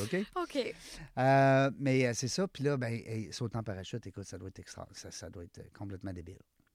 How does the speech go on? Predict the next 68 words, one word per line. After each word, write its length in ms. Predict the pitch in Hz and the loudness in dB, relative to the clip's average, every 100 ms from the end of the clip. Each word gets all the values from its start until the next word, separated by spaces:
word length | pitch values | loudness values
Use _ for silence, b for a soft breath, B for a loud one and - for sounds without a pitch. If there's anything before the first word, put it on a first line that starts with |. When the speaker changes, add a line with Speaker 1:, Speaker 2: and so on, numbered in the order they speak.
| - | -10
Speaker 2:
Ben, 120 | 190 214 _ | -8 -8 _
en 100 | 190 | -10
fait, 100 | 185 | -8
je 40 | 214 | -8
suis 60 | |
pas 80 | - | -4
inquiète 200 | 190 202 | -6 -6
que 80 | - | -8
c'est 140 | 165 170 | -8 -8
incroyable, 460 | - 160 165 175 | -4 -4 -4 -6
surtout 200 | 170 - | -10 -10
quand 120 | - 185 | -4 -4
tu 100 | - | -4
fais 100 | 185 | -4
la 120 | 170 | -2
descente. 460 | 151 147 170 202 196 | -4 -6 -6 -6 -4
Mais 120 | 160 | -4
moi, 120 | 180 - | -4 -6
c'est 80 | 170 | -6
le... 140 | 147 - - - | -6 -8 -14 -14
le 80 | 160 | -12
fait 140 | 170 | -8
de 100 | 156 | -8
sauter, 340 | 147 156 - 196 | -10 -14 -14 -18
je 60 | |
pense, 220 | - 202 - | -14 -16 -12
qui 120 | 185 | -12
me 60 | 185 | -12
fait 80 | |
peur, 140 | 180 214 | -16 -16
là. 180 | 208 214 | -14 -4
Speaker 1:
Oui. 220 | 107 123 - | -2 -2 -6
Speaker 2:
Une 120 | 180 | -8
fois, 160 | - 202 | -4 -6
euh, 200 | 196 165 170 - 165 | -4 -8 -12 -14 -12
t'sais, 80 | 170 | -8
avec 220 | 170 180 | -8 -4
la 140 | 160 | -6
vue, 340 | 143 156 185 185 | -6 -6 -6 -6
je 80 | |
pense, 160 | - 180 | -8 -8
j'aimerais 160 | 170 107 | -4 -4
Speaker 1:
Mais 60 | |
ça 120 | 127 110 | -2 2
Speaker 2:
vraiment 160 | 143 | 2
Speaker 1:
dure 80 | 165 | 2
une 60 | 147 | 2
Speaker 2:
ça. 100 | 135 | 0
Speaker 1:
seconde. 340 | 117 175 131 85 _ _ _ _ - | -2 -2 -4 -8 _ _ _ _ -8
Tu 80 | |
sais, 60 | 180 | -4
ça, 120 | 127 123 | -4 0
même 200 | 139 156 | 2 4
pas. 240 | 160 202 160 123 | 2 -2 -6 -10
Euh, 160 | 120 117 | -10 -6
sauter, 380 | - 147 214 240 | 2 4 6 6
là, 160 | 190 | 4
c'est 200 | 175 131 | 0 0
une 120 | 127 | 0
seconde. 400 | - 170 175 110 | 0 -2 -2 -4
Parce 160 | 101 113 | -4 0
que 100 | 143 | 0
tu 100 | 135 | 0
sors 320 | - 180 208 | 0 2 2
de 60 | 175 | 4
l'avion, 380 | 139 131 147 120 | 2 2 0 0
là. 80 | 98 _ 180 | -6 _ -8
Speaker 2:
Ouais. 340 | 185 170 165 | -8 -8 -6